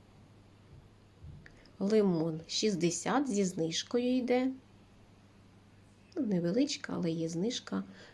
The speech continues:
Клементинки, мандаринки дев'яносто дев'ять. Хурма Азербайджан дев'яносто дев'ять.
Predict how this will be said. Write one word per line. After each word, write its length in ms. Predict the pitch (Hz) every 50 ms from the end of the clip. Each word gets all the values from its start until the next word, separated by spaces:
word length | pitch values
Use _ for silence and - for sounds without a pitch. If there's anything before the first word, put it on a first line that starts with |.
| - -
Клементинки, 1040 | - - 208 208 208 214 208 208 196 202 190 175 165 160 156 160 - - 151 151 170 170 - - - -
мандаринки 680 | 170 156 160 156 151 160 185 226 294 349 339 - - 208
дев'яносто 640 | 185 170 170 175 180 226 285 302 - - - 180
дев'ять. 540 | 160 165 165 165 165 165 165 180 - - - - - - - - - - - - - - - - - - - - - - - - - - - - - - - - - - - - - - - - - - - - - - - - - - - - - - - - - - - - - - - - - - - - - - - - - -
Хурма 600 | - - - 226 226 202 190 175 165 156 156 175 -
Азербайджан 920 | - 180 160 175 175 185 180 185 175 170 170 170 - 170 165 165 170 175
дев'яносто 680 | 175 175 175 180 175 175 180 180 180 - - - 160
дев'ять. 680 | 160 165 160 160 160 160 170 202 269 302 - - -